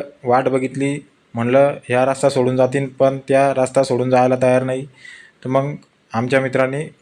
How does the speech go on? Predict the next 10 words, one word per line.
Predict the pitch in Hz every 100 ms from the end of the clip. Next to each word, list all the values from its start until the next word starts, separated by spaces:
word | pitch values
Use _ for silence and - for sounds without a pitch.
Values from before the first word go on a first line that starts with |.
| - 123
गाडीच | 123 135 143 - -
साईडला | 123 117 127
घेतलेली | 123 107 117 127 151
आणि | 127 120 127
आम्ही | 123 135
पुढे | 127 139 127
निघालो. | 117 110 104 101 - - -
तर | 131
बघा, | 139 147 147
शेवटी | 123 120 120 151